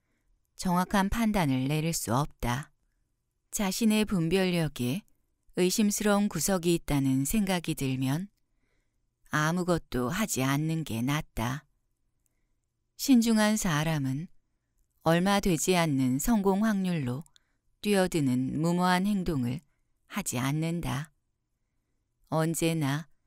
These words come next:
이성적으로 판단했을 때 확실하다고 생각되는 일에 집중한다. "과연 잘 될까?" 라는 의심이 드는 상황에서 제대로 마무리 지을 수 있는 일은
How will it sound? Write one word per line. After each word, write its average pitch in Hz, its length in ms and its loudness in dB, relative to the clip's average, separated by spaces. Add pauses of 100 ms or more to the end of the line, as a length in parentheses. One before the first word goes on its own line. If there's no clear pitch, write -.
(560)
이성적으로 190 800 2
판단했을 208 720 0
때 143 340 -6 (840)
확실하다고 214 880 0
생각되는 190 720 0
일에 135 300 -4
집중한다. 165 960 -2 (1200)
"과연 143 640 -2
잘 156 320 0
될까?" 147 640 -6 (1000)
라는 208 360 4
의심이 202 500 2
드는 139 280 2
상황에서 180 760 -2 (1040)
제대로 208 440 4
마무리 185 440 2
지을 190 260 2
수 - 120 -4
있는 185 320 -2
일은 139 440 -2